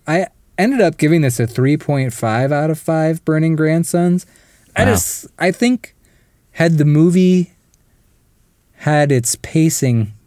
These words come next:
Speaker 1: be in the opposite order, I would have left with a bad taste in my mouth and given it just a three.
Speaker 2: Mm-hmm.
Speaker 1: But since I was kind of like, "Oh no, this movie is not gonna be good,"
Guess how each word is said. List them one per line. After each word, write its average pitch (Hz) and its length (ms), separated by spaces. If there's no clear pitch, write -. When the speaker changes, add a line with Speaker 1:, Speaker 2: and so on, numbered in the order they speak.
Speaker 1:
be 131 200
in 120 100
the 113 120
opposite 135 500
order, 147 400
I 135 120
would 117 140
have 113 180
left 117 340
with 127 160
a 117 200
bad 123 260
taste 135 280
in 156 40
my 139 80
mouth 139 280
and 117 120
given 113 220
it 113 60
just 110 300
a 104 60
three. 139 480
Speaker 2:
Mm-hmm. 87 200
Speaker 1:
But 135 140
since 175 260
I 170 100
was 143 180
kind 156 260
of 139 60
like, 131 220
"Oh 120 220
no, 127 540
this 113 180
movie 131 200
is 120 100
not 117 160
gonna 127 160
be 120 140
good," 135 520